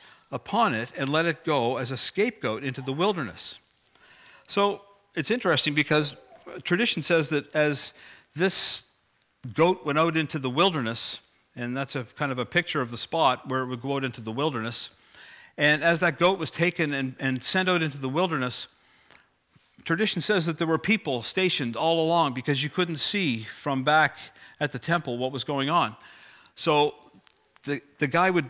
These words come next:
release the goat, and he would run into the wilderness,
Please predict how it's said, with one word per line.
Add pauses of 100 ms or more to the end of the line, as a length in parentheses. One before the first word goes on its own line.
(100)
release
the
goat, (220)
and
he
would
run (240)
into
the
wilderness,